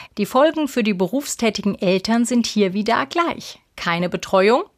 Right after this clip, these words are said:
dafür wachsende Berge nicht geschaffter Arbeit und der damit verbundene innere Konflikte an den Nerven zerrt. Hat das Keimkarussell zugeschlagen, hört das elterliche Gewissen prompt die Kinderärztin mahnen. Wenn Sie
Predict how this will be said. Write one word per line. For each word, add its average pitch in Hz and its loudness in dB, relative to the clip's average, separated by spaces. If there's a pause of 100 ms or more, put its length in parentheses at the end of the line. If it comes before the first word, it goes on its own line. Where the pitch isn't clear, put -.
dafür 269 0
wachsende 220 -2
Berge 185 2
nicht 175 -4
geschaffter - -2
Arbeit 170 2
und 233 -2
der 175 0
damit 170 -2
verbundene 202 2
innere 240 0
Konflikte - -4
an 170 0
den 208 2
Nerven - -4
zerrt. - -4 (500)
Hat - -4
das 147 -8
Keimkarussell 254 0
zugeschlagen, 185 0
hört 170 0
das 170 -2
elterliche 185 -2
Gewissen 180 -2
prompt 202 0
die 190 -6
Kinderärztin 180 -2
mahnen. 170 0 (420)
Wenn 226 4
Sie 254 -2